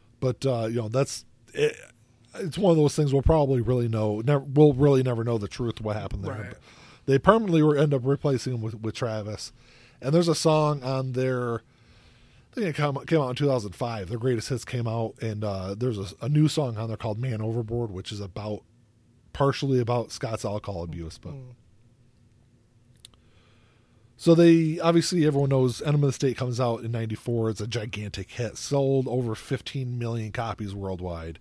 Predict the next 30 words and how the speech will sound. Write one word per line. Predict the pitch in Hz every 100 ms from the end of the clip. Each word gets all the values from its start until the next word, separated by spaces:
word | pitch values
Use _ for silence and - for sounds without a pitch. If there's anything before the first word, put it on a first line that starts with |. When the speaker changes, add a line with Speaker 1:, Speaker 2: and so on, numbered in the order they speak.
| -
Speaker 2:
Mm-hmm. | 143 120 123 120 - _ _ _
Speaker 1:
So | - 131
of | 147 156 139
the | 151 143 127 - _ -
pop | 147 151 -
punk | - 147 131 113
genre, | 139 139 127 117 113 110 -
it's | -
probably, | - 123 139 151 160 165
I'm | 160 165
sure | - 165
it's | 117
gotta | 127 127
be | 110
the | 104
highest | - 113 - - -
selling | - 131 110 95
album. | 95 98 95 92 - _ _
Maybe, | 226 214 175
uh, | 180 220 226 220
maybe | 208 160
not. | 127 92 - - - _ -
I |
don't | 190
know | 165
how | 143
much. | 147 143 - -
I'm | 160
sure | 156 214 156
probably | 165 151 143 127 139 123 117